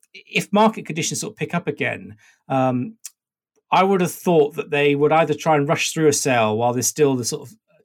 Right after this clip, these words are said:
some, some interest, 'cause they've clearly got a li-, and they now have a,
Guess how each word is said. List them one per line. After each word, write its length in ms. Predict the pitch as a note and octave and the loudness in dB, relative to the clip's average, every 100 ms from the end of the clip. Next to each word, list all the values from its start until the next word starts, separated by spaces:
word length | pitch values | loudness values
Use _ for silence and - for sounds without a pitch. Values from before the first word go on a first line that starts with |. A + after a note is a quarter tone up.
| _ | _
some, 640 | - - F3 D3+ D#3 E3 - _ | -4 0 2 2 -2 -8 -12 _
some 240 | - E3+ D#3+ | -2 0 0
interest, 380 | E3+ C#3+ A2+ | -2 -2 0
'cause 140 | D3 C3 | 0 -4
they've 100 | - | -2
clearly 280 | G3 F#3 C#3+ | -2 0 0
got 180 | C3+ | 0
a 40 | B2+ | 0
li-, 200 | C#3+ - | 0 -2
and 200 | C#3+ D#3 - | -6 -8 -4
they 120 | C#3+ | -2
now 160 | E3 C#3+ | 0 -2
have 140 | |
a, 100 | C3+ | -2